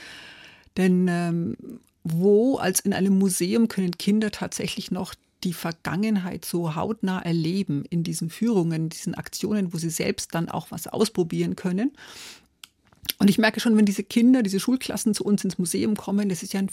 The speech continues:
völlig anderer Raum, wo, ja, heute die Schulen sind alle modern, die Wohnhäuser sind alle modern, aber in so einem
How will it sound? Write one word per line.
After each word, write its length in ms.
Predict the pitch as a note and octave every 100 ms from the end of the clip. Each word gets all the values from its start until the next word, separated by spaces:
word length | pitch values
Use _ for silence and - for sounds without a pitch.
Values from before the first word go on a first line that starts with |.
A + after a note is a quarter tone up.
| -
völlig 340 | B3 B3+ C4
anderer 380 | - G3 G3+ F#3
Raum, 360 | E3+ D#3 G#3+ B3 - - - - - _ _ -
wo, 500 | F#3 F#3+ F#3 - - -
ja, 360 | - F#3+ G3 G3 - - E3+
heute 200 | F#3 F#3
die 120 | G3
Schulen 300 | - A3 A3+
sind 120 | G3+ A#2
alle 180 | G3+
modern, 480 | G#3 G#3 F#3+ E3+ G3+
die 100 | G3
Wohnhäuser 440 | F3+ G#3+ G3+ G3+ G3+
sind 120 | G3
alle 180 | G3 G#3
modern, 540 | G3+ G3+ F#3+ G3 G3+ -
aber 280 | F3 F#3 -
in 140 | F#3
so 160 | F#3 F#3+
einem 540 | F#3 F3+ F3+ F3 F3